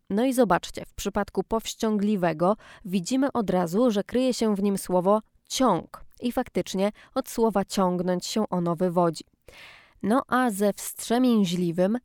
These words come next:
nie mamy żadnych skojarzeń. Pochodzenie tego słowa niestety nie jest do końca jasne, ale mamy pewne tropy. Być może pochodzi od niezachowanego słowa wstrzmić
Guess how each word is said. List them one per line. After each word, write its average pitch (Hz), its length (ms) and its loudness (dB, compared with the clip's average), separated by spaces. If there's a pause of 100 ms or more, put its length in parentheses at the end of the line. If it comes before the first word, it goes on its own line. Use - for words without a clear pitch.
(120)
nie 262 260 4
mamy 190 320 2
żadnych 180 520 0
skojarzeń. 196 760 0 (120)
Pochodzenie 208 560 2
tego 180 220 0
słowa 175 500 0 (100)
niestety 254 540 -2 (200)
nie 220 300 2
jest 240 200 -2
do 202 120 0
końca 220 340 0
jasne, 190 480 0 (420)
ale 185 240 0
mamy 220 360 2
pewne 233 340 0
tropy. 180 360 0 (280)
Być - 280 -2
może 180 460 0
pochodzi 233 440 -2
od 196 180 0
niezachowanego 202 880 0
słowa 196 400 0
wstrzmić - 1200 -4